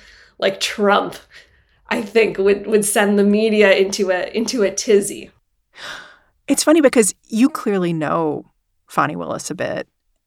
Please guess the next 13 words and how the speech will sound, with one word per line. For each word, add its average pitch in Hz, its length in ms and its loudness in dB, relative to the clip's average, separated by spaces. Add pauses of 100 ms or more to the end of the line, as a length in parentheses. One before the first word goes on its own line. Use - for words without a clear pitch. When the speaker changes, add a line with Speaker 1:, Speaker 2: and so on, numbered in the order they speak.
Speaker 2:
and 175 440 -2 (420)
in 190 140 4
your 220 120 4
telling, 254 400 0
she 190 180 -4
comes 185 260 -4
off 156 160 -4
to 175 120 -6
me 165 380 -6
as - 460 -6 (480)
really 190 440 0
confident 196 840 -4 (600)
and, 170 720 -2